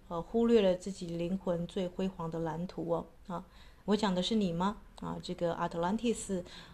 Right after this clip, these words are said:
还有雷姆尼亚的老灵魂呢。那昨天是万圣夜，其实最早之前我好像有录过一集节目，你可以去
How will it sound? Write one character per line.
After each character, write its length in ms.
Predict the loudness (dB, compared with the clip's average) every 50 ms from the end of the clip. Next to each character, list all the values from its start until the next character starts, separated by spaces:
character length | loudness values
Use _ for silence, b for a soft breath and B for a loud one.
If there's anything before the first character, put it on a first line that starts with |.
| B
还 100 | B 0
有 160 | 2 2 4
雷 140 | 4 2 2
姆 120 | 2 2 2
尼 120 | 2 4
亚 120 | 4 4
的 120 | 2 2 0
老 160 | -2 -2 -2
灵 200 | -4 -4 -4 -4
魂 240 | -4 -4 -4 -4 -2 -2
呢。 180 | -4 -4 -6 -8 -14 -18 B B B B B B B B
那 220 | 2 4 4 4 4
昨 160 | 4 2 2
天 220 | 4 6 6 6
是 200 | 6 4 4 4
万 240 | 4 6 6 4 4
圣 260 | 2 0 -2 -2 0
夜， 160 | 0 2 0 0
其 160 | 0 2 2
实 80 | 0
最 220 | 2 4 4 4 4
早 220 | 4 2 -2 -2
之 120 | -2 -4 -6
前 240 | -6 -4 -2 -2
我 80 | -2 0
好 120 | 0 -2
像 160 | -2 0 0 0
有 60 | 0
录 140 | 0 0 0
过 160 | 0 0 0
一 60 | 0
集 260 | -2 -4 -8 -10 -10 -10
节 200 | -8 -4 -2 0
目， 320 | 0 0 0 0 0 -2
你 140 | -2 -4 -6
可 160 | -6 -4 -2
以 100 | -2 -2
去 320 | -2 -2 -4 -2 -2 -2